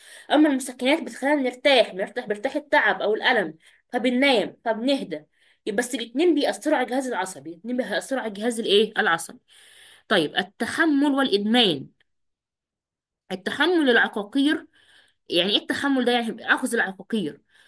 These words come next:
هو تكيف الجسم لمستوى معين من العقار، اما الادمان فهو الاعتماد على العقاقير نفسيا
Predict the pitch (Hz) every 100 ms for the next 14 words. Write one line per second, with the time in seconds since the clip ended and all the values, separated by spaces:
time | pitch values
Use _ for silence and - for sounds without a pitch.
0 | _ 294 330 226 254 320 330 247 208 339
1 | 269 240 220 - 277 247 185 185 131 -
2 | - 240 302 220 - 185 - - - 359
3 | 349 214 202 220 285 320 254 254 190 -
4 | 262 339 233 196 190 190 294 254 214 -
5 | 269